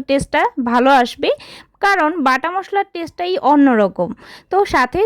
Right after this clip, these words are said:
দুইটা শুকনো মরিচ দিয়ে দিচ্ছি। এই শুকনো মরিচগুলো সাথে যদি একটু বেটে নেন তাহলে কালারটা যেমন সুন্দর আসে, ফ্লেভারটাও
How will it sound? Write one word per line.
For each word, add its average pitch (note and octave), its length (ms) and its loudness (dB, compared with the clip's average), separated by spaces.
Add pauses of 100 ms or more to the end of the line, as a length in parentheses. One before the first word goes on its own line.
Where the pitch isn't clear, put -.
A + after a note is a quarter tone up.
(100)
দুইটা C#4 240 2 (100)
শুকনো D4 320 -2
মরিচ D4+ 220 0 (100)
দিয়ে D4+ 180 2
দিচ্ছি। D4+ 220 -2 (180)
এই F4+ 140 2
শুকনো F#4+ 320 -2
মরিচগুলো F#4+ 420 2 (100)
সাথে C#4+ 220 0 (100)
যদি D#4 220 -2
একটু - 120 -4 (120)
বেটে C4+ 340 0
নেন B3+ 220 0
তাহলে B3 220 2 (100)
কালারটা B3 440 0
যেমন D4+ 180 0 (120)
সুন্দর D#4 300 2 (120)
আসে, D4+ 160 -2 (120)
ফ্লেভারটাও D4 540 0